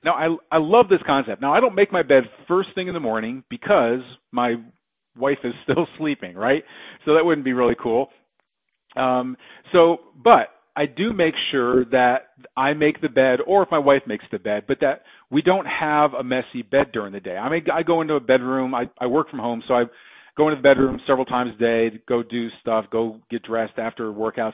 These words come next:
things like that, okay? And it makes a big difference, I have found, to have a made bed. In the military, we didn't, there, you didn't have the, the option of not having a made bed. Well, let me, let me, let me put that a different way.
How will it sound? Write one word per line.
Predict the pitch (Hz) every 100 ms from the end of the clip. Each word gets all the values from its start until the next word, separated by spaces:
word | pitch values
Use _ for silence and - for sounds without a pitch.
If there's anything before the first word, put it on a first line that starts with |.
| -
things | 147 123
like | 120 -
that, | 117 101 - _ - _ _
okay? | 120 135 131 -
And | 208 196
it | 202 151 -
makes | 156 233 277 - 202
a | 180
big | - 160 139 160
difference, | 196 - 117 -
I | 127 120
have | - -
found, | 101 101 113
to | 175
have | 151 123 113 120
a | 143 113
made | 117 123 -
bed. | 180 101 - - - _
In | 143
the | 165
military, | 285 285 - 143 127 127 123 - - _ _ -
we | 165 220
didn't, | 214 190 151 _ _ 143
there, | 180
you | 170 214
didn't | 190
have | - 165 170 135
the, | 139 127 139 - 123
the | -
option | 151 170 - 120
of | 110 101
not | 107 123 113
having | 120 110 104 101
a |
made | 101 92
bed. | -
Well, | 139 226
let |
me, | 220 185
let | 208
me, | 208 _ 139
let | 160
me | 165 131 _
put | 170
that | 147 120
a |
different | 110 117 82
way. | 76